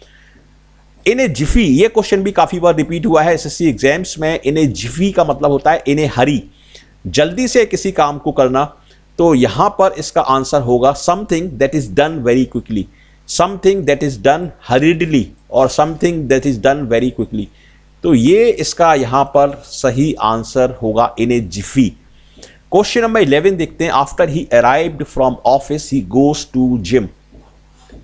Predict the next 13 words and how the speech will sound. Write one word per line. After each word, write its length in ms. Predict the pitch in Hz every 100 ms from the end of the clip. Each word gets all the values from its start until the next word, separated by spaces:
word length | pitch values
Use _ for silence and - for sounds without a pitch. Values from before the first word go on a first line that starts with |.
| _ _ _ _ - - - -
देखिए, 160 | 202 165
ये 320 | 120 151 220
भी 320 | 156 202 254
एक, 380 | 220 175 175 175
अ, 40 |
अ, 540 | 170 165 156 156 123 127
कंडीशनल 420 | 139 143 170 190
सेंटेंस 500 | 170 139 165 170 -
मान 160 | 135 143
सकते 260 | 147 -
हैं 60 | 135
इसको 180 | 123 127
आप। 220 | 147 -